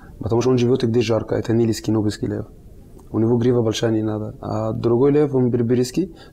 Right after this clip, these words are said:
который сейчас уже живет в России, в Европе, в зоопарке цирк, э, у него грива большая. Он жил постоянно,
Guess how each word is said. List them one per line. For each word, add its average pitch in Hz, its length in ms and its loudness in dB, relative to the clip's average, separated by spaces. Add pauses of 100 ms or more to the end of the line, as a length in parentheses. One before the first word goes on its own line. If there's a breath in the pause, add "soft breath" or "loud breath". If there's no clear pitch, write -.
который 123 220 0
сейчас 120 360 0
уже 117 680 0 (160)
живет 117 480 2
в 104 280 -4
России, 127 320 2
в 120 220 4
Европе, 113 520 2
в 101 60 -6
зоопарке 113 460 -2
цирк, - 320 -4 (880 loud breath)
э, 113 240 0
у 113 80 0
него 123 160 4
грива 120 240 2
большая. 123 640 0 (1040)
Он 120 160 0
жил 127 220 2
постоянно, 139 680 0